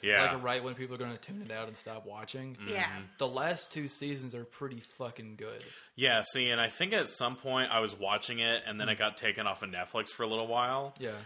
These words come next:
Speaker 1: Which is why I had to stop, because I couldn't watch it.
Speaker 2: House is one of the few American slash Western shows. Actually, no. When I, 'cause, like, when I split up shows, it's typically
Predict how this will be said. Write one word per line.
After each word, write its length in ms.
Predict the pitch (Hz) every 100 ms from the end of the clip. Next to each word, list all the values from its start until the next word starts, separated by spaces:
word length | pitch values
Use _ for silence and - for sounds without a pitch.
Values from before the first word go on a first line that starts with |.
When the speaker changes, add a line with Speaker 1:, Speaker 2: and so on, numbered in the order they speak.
| -
Speaker 1:
Which 160 | 120 107
is 60 |
why 260 | 104 107 104
I 20 |
had 180 | 95 95
to 40 | 90
stop, 460 | - 123 110 92
because 220 | 98 101
I 80 | 85 - - -
couldn't 720 | - - - 127 110 92 85 - -
watch 420 | 85 82 - -
it. 60 |
Speaker 2:
House 420 | 76 143 156 160 156
is 160 | 135
one 220 | 135 135
of 100 | 127
the 80 | 120
few 380 | 113 - 127 123
American 640 | 117 117 113 113 117 117 113
slash 300 | 110 107 -
Western 560 | 110 110 - - 110
shows. 840 | 104 - 110 107 104 117 113 - - _ _ _ _
Actually, 300 | 165 175 160
no. 280 | 135 123 107 - _ _ _
When 140 | 135 143
I, 60 |
'cause, 220 | - 139
like, 160 | 127 123
when 120 | 127
I 40 | 127
split 360 | - - 120
up 160 | 117 113
shows, 420 | - 120 110 104
it's 160 | 113 -
typically 540 | 123 120 113 117 110